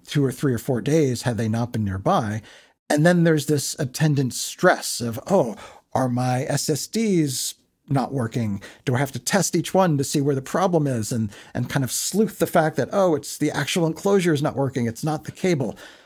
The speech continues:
You don't ever want to go through that process.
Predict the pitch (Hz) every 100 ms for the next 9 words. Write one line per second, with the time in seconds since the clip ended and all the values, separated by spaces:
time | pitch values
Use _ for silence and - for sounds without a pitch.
0 | _ _ _ _ _ 175 190 240 240 -
1 | - 147 147 127 120 - 117 107 117 104
2 | 98 - 92 104 - - -